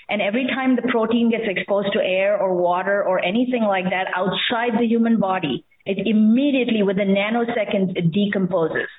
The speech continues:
So no, there's no snake venom anywhere in our system.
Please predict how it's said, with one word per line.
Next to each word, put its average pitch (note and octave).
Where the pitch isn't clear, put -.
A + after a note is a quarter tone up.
So A3
no, G#3+
there's F#3+
no A3+
snake A3+
venom G#3
anywhere G#3+
in F#3
our F#3
system. A3+